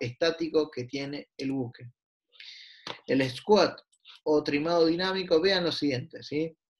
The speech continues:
Vean que acá se suma, ¿sí? Se suma, eh, al buque el calado estático al calado dinámico, al, al,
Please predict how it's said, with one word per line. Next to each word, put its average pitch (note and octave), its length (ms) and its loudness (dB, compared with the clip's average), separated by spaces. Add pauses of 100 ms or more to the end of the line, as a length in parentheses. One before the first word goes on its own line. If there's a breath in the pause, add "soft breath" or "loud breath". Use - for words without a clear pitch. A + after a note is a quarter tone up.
(540)
Vean E3 380 4
que D#3+ 240 4
acá D#3 300 -2
se D#3 160 -4
suma, F3+ 600 -2 (1400)
¿sí? D3 220 -4
Se B2+ 160 -6
suma, E3 560 -2 (400 soft breath)
eh, B2 680 -6 (320)
al C3 180 -2
buque F3 520 2 (1400)
el B2+ 140 -4
calado D3+ 380 2
estático F#3 800 -2
al B2+ 160 -4
calado C#3 420 0
dinámico, C3+ 460 -6
al, C3+ 360 -2
al, B2+ 800 -4